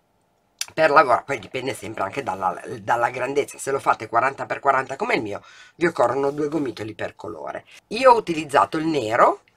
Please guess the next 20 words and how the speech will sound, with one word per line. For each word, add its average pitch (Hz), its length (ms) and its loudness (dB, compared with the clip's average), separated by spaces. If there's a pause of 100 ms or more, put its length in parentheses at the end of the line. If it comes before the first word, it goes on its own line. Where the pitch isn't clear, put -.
il 220 180 -4
bianco 117 640 -2
e 135 220 -4
il 143 280 -10
grigio. 139 800 -2
Per 202 140 8
lavorare 202 520 8
il 165 120 2
Ricky 151 340 -4
ho 330 40 0
utilizzato 143 720 0
in 311 100 -14
questo - 280 -8
caso 180 360 2 (220)
l'uncinetto 190 560 -2
numero 147 320 0
tre 127 200 0
e 127 40 -2
mezzo, 120 680 -6 (220)
poi 131 240 -4